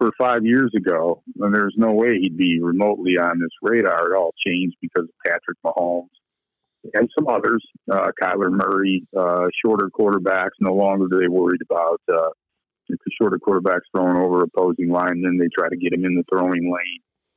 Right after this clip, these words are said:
Uh, and you've seen success of some of the shorter quarterbacks in the N F L, uh, in, in some instances, a very dynamic, uh,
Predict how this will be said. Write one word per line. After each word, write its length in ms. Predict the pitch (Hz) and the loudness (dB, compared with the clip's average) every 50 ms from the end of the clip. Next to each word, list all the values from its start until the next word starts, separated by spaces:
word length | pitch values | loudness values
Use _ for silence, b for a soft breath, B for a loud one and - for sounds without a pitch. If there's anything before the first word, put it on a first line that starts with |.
| _ - | _ -6
Uh, 100 | - 92 - | -4 -4 -4
and 100 | - 92 | -4 -6
you've 100 | 90 90 - - | -8 -8 -8 -6
seen 160 | 104 101 98 - - | -4 -4 -4 -4 -6
success 380 | - 82 - - 92 87 92 - - | -8 -8 -4 -2 -2 0 -2 -2 -4
of 80 | 92 87 - - | -6 -6 -6 -4
some 140 | 92 92 92 | -4 -4 -2
of 60 | 87 | -2
the 80 | 87 82 - - | -4 -4 -2 -2
shorter 220 | 92 87 85 85 | 0 0 -2 -2
quarterbacks 520 | - - 92 90 90 82 87 90 87 85 - - | -2 -2 -2 -2 -2 -4 -6 -8 -10 -10 -8 -6
in 80 | 90 90 | -4 -2
the 100 | 87 87 | -2 -2
N 100 | 85 85 | -2 -2
F 100 | 82 - - 87 | -4 -2 -2 -2
L, 260 | 85 85 85 87 - _ _ _ _ _ _ - | 0 0 -2 -2 -4 _ _ _ _ _ _ -4
uh, 260 | 92 87 85 82 82 82 - - | -2 0 0 0 0 -2 -4 -8
in, 200 | - - 87 90 95 | -6 -4 -4 -4 -4
in 220 | 90 90 85 85 - | -4 -4 -4 -4 -2
some 140 | 98 95 95 | -2 -2 0
instances, 540 | 92 90 92 - - 87 87 - 85 82 82 | 0 -2 -2 -4 -4 -6 -6 -6 -6 -8 -6
a 120 | - 76 80 | -6 -6 -8
very 400 | 82 82 90 98 92 87 87 85 80 | -6 -4 -2 -2 -2 -2 -4 -4 -2
dynamic, 600 | 82 80 82 82 85 87 92 92 85 80 90 - _ _ _ _ _ _ _ _ _ - | -2 -2 -2 -2 -2 -2 0 -2 -2 -4 -6 -10 _ _ _ _ _ _ _ _ _ -6
uh, 200 | - 87 85 80 | -2 -2 0 0